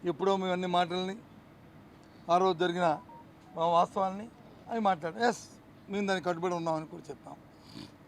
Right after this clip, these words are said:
అందులో భాగంగాన ఇప్పుడు సాక్షాత్తు ఉన్న మన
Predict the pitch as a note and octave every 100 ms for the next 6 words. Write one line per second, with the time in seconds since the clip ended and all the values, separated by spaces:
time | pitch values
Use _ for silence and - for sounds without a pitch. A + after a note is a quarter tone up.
0 | - - - - - D3+ G#3+ B3+ B3 B3
1 | A#3+ A#3+ A3+ G#3+ G#3+ B3 - - - -
2 | - - - - - - - - - -
3 | - - A3 F3 G3+ G3 A#3 F3+ G#3 G3
4 | F#3 F3+